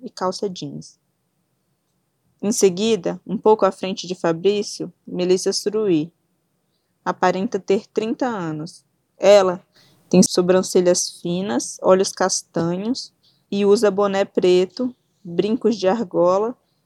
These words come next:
camisa branca com estampas amarelas e short rosa. Por último, Rebeca Suruí.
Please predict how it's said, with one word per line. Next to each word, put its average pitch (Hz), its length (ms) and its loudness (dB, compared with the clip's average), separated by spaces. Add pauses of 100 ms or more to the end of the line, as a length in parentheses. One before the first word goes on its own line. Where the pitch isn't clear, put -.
(120)
camisa 196 460 2
branca 190 400 -2
com 196 160 -6
estampas 190 540 -4
amarelas 185 760 -4 (180)
e - 40 -14
short - 400 -6
rosa. 156 500 -10 (880)
Por 202 160 2
último, 214 480 -2 (240)
Rebeca 180 440 0
Suruí. 196 600 -4